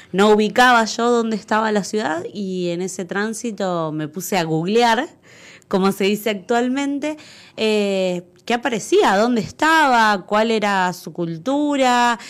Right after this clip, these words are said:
eh, en dónde se ubicaba dentro del país, qué características o qué instituciones tenía. Y bueno, la respuesta o lo que me mostró Google no fue nada favorable. Y digo, eso también asienta un poco, mm,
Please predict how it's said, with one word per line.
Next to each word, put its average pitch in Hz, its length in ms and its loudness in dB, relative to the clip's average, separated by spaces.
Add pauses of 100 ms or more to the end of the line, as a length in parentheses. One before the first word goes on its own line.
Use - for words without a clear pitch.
(180)
eh, 196 340 0
en 190 140 -2
dónde 220 240 -2
se 208 200 -4
ubicaba 208 460 0
dentro 185 420 -4
del 175 240 2
país, 254 880 2 (300)
qué 233 120 0
características 202 800 0
o 165 120 -4
qué 214 80 -4
instituciones 220 720 -6
tenía. 339 320 -2 (240)
Y 220 720 -2
bueno, 208 380 -2 (540)
la 208 220 4
respuesta 254 720 0
o 247 60 4
lo 208 140 2
que 175 100 0
me 180 140 2
mostró 180 460 -2
Google 247 540 0
no 190 180 -2
fue 220 180 -6
nada 226 260 0
favorable. 185 840 0 (400)
Y 202 100 -2
digo, 190 300 4
eso 190 300 -2
también 196 360 -2
asienta 196 420 -4
un 190 120 -8
poco, 190 500 -2
mm, 156 200 -10